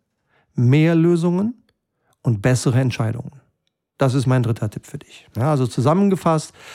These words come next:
meine Perspektive auf die Frage, was ist das richtige Maß an Loyalität? Eins, ehrlich sein.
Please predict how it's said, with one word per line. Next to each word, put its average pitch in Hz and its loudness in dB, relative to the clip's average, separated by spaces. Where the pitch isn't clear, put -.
meine 180 2
Perspektive 147 -2
auf - -6
die 143 -2
Frage, 123 -2
was 131 -2
ist 131 -2
das 110 -2
richtige 170 0
Maß 143 2
an 147 2
Loyalität? 117 0
Eins, 135 0
ehrlich 139 0
sein. - -8